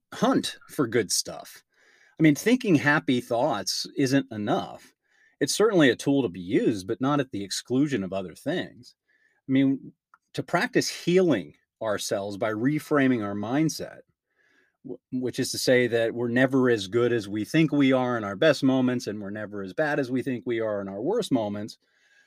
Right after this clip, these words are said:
Um, healing really begins with accepting who and what we are in, in this moment, with the knowledge that, you know, we can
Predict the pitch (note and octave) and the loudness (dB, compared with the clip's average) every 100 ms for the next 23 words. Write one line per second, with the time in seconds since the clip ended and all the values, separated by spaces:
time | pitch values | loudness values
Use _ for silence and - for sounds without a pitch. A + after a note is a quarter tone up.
0 | _ _ _ B2 G#2+ G2+ - _ _ C3 | _ _ _ -12 -10 -12 -16 _ _ 0
1 | A3 D4 F3+ C3 A#2+ G#2+ G2+ A#2 A#3 D#3 | 6 8 8 6 6 0 0 0 2 2
2 | A#2 A#2 G2 - F3 G3 - F#2+ G2+ F#2 | 0 -4 -6 -2 2 2 0 -6 -6 -2
3 | C3+ B2+ A#2 A2+ E2 A2+ C3 D#3+ C3+ G#2+ | 0 0 0 -2 -4 -2 0 2 0 0
4 | C3+ A#2+ A#2+ - D3 C3 A2+ A2+ E3 - | -2 -4 -4 -2 0 2 0 2 2 2
5 | B2+ C3+ A3+ F2 - _ _ _ _ _ | 0 0 0 -6 -10 _ _ _ _ _
6 | _ C3 F3 E3 B2 B2 C#3+ F#3 B2 A#2 | _ 0 0 2 0 0 0 2 0 0
7 | A2 A#2 - - - _ _ _ _ _ | -2 -2 -2 -8 -20 _ _ _ _ _
8 | - A#2 B2 C#3+ | -12 -6 -2 -2